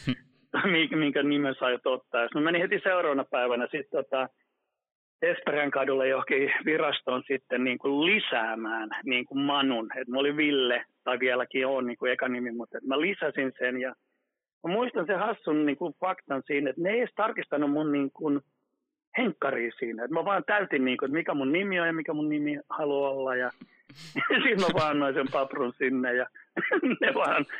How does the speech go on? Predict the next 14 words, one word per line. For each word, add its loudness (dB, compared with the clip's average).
pisti 0
leimää 2
ja 2
sanoi, 2
että -4
sun -2
seuraavassa 2
passissa -2
on -2
sit 0
Manu. 0
Ja 0
tota, -2
niin, 0